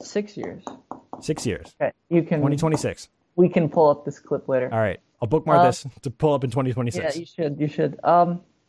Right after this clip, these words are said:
Speaker 1: I think the U S A is gonna lose in the World Cup final. I think, but I think the U S is gonna make it all the way to the World Cup final.
Speaker 2: In twen-
Speaker 1: You could say this is me
Speaker 2: wait,
Speaker 1: just being hot
Speaker 2: twenty,
Speaker 1: takey.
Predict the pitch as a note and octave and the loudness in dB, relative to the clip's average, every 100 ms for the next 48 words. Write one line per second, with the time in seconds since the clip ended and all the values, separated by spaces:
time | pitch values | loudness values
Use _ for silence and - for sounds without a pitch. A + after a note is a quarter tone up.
0 | _ _ _ _ _ _ _ _ _ _ | _ _ _ _ _ _ _ _ _ _
1 | F3 D#3+ A#3+ A#3+ G3 G3 F#3 F#3 F3 E3 | -4 2 2 2 4 6 6 4 0 0
2 | D#3 D3 D3+ D3 C#3+ C3 C3 C#3 - C#3 | -2 0 2 2 2 0 0 -4 -6 -2
3 | C3 C#3 _ _ - D3+ D#3 D3+ D3 E3 | -2 -4 _ _ -8 -2 0 2 2 2
4 | D3+ D#3+ D#3 - D3 C#3 C3 C#3 C3+ C3 | 4 4 4 2 0 0 2 4 4 6
5 | C3 B2+ B2+ B2 C3+ C3 C3 C3+ C3 _ | 4 2 -2 -4 -8 -4 -2 -4 -8 _
6 | _ _ _ _ _ _ _ _ _ _ | _ _ _ _ _ _ _ _ _ _
7 | _ _ _ _ _ _ - A#2+ A#2 G#2+ | _ _ _ _ _ _ -6 -2 -4 -6
8 | - C#3 A3 A3+ A3+ D4+ C4+ A#3+ A3+ A3+ | -6 2 4 4 2 6 6 4 0 -2
9 | G3+ G#3+ G2+ F#3+ G#3 F#3 E3 D3 C#3 C#3+ | -2 -2 -2 -6 -10 -10 -8 -6 -2 -2
10 | D3 C#3 | -2 -4